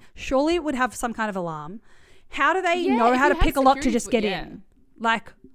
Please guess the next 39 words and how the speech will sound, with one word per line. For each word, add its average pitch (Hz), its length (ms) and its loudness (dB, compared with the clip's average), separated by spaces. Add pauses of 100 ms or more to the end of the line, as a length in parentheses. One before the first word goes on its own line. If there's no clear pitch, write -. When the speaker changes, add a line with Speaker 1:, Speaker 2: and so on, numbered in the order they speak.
(640)
Speaker 1:
what? 202 640 -2 (100)
Anyway. 180 420 -6 (140)
Speaker 2:
Or 185 180 -6
what? 202 420 -6
Speaker 1:
They, - 80 -12 (360)
<sighs> - 20 -
they 247 120 -4
find 320 500 2 (100)
a 302 60 -12
secret - 460 -10
door 196 460 -8
to - 140 -8
a - 40 -10
secret 247 420 -2 (100)
Speaker 2:
Hidden 453 60 -14
behind 440 320 -6
a 277 160 -4
Speaker 1:
room. 427 380 0
Speaker 2:
bookshelf, 180 540 -6
which - 300 -12
we 190 180 -10
love. 196 560 -6 (240)
Speaker 1:
Beautiful, 196 580 -8
important. 185 600 -12 (360)
Speaker 2:
And 208 180 -8
then 240 420 -8
this 285 200 -14
is - 60 -20
always 494 260 -8
dark 190 340 -6
when, 185 340 -12
like, 165 200 -14
anyone 165 400 -12
finds 160 360 -12
a 170 80 -12
room 147 540 -20
that 151 120 -16
you're 156 180 -10
like, 147 180 -12